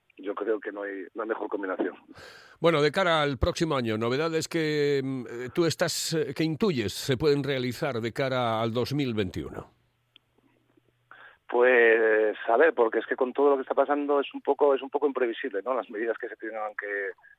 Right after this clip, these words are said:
Speaker 1: que tomar. Y nosotros vamos a intentar actuar este año como, como si no pasara nada, como si fuera el año pasado, intentar ade-, ade-, adecuarnos a las medidas que nos, que nos marquen en su momento. Y nosotros como, como concurso sí que queremos unificar un poquito más. El concurso de este año, pues, ha sido un éxito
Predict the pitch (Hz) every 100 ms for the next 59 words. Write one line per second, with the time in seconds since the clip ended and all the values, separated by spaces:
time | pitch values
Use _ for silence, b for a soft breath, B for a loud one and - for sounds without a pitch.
0 | - 110 110 123 110 101 110 - B B
1 | - 110 131 139 165 160 160 151 151 135
2 | - 139 139 - 156 180 - 135 120 113
3 | 110 104 - 127 123 120 110 117 131 139
4 | 127 143 170 139 113 - 117 120 120 117
5 | 120 160 180 175 - 104 110 117 117 113
6 | - 113 110 110 107 107 - 139 107 107
7 | 104 101 107 113 120 - 120 117 110 -
8 | - _ B B _ - 117 123 120 120
9 | 113 120 139 190 208 - B B B B
10 | B B - 139 127 127 123 135 135 147
11 | 147 139 131 127 131 127 123 123 151 139
12 | 131 135 131 127 120 127 117 123 123 127
13 | 123 123 117 151 165 117 107 - 113 117
14 | 110 - 117 110 98 101 110 117 156 135
15 | - 120